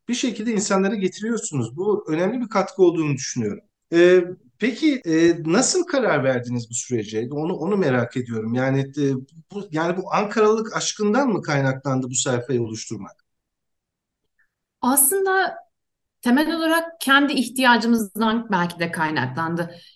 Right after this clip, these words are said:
Speaker 2: Ee, herkes, Lavarla'da yer alan herkesin aslında Ankara ile ilgili bir meselesi var.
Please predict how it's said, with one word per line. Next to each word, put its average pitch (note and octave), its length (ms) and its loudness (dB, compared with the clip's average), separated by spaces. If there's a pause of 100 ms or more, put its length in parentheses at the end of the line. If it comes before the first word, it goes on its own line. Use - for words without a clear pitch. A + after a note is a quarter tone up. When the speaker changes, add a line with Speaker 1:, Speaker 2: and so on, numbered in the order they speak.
(200)
Speaker 2:
Ee, F3 340 2 (240)
herkes, C4 880 2 (260)
Lavarla'da C4 840 4 (100)
yer A#3 260 2
alan B3 240 4
herkesin G3 600 2
aslında A#3+ 320 2
Ankara B3 360 4
ile C4 120 2
ilgili A#3+ 180 2
bir A3 80 4
meselesi A3 600 0
var. D#3+ 340 0